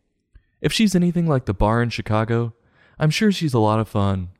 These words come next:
That being said, they are lucky. You never want to end up with the old, worn-out teacher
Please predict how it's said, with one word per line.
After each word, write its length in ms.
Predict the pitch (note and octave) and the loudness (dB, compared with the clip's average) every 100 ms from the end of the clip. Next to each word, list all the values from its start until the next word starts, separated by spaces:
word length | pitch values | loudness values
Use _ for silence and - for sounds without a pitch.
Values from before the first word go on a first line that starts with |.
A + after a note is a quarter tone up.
| _ _ _ _ _ _ _ _ | _ _ _ _ _ _ _ _
That 180 | - G#3 | 0 2
being 180 | G#3 E3+ | 4 4
said, 380 | - C3+ C3+ - - _ - | 4 2 0 -4 -18 _ -2
they 120 | A2+ | 2
are 200 | G#2+ A2 | 2 2
lucky. 520 | G2+ G2+ G#2 F#2+ G2 - _ _ _ _ | 0 0 -2 -4 -6 -14 _ _ _ _
You 120 | G3 | 2
never 180 | A3 G#3+ | 4 4
want 200 | E3+ D#3+ | 4 2
to 100 | - | 2
end 180 | G#2+ A2 | 0 0
up 140 | A2+ | 0
with 140 | A2+ - | -2 -2
the 100 | - | -2
old, 380 | G#2+ A2 A2+ | 0 2 0
worn-out 540 | A2 G#2 G#2 G#2+ G#2 - | -2 -2 0 0 -2 -2
teacher 520 | A#2 G#2+ A#2 A2 A2+ | -4 -2 -2 -4 -6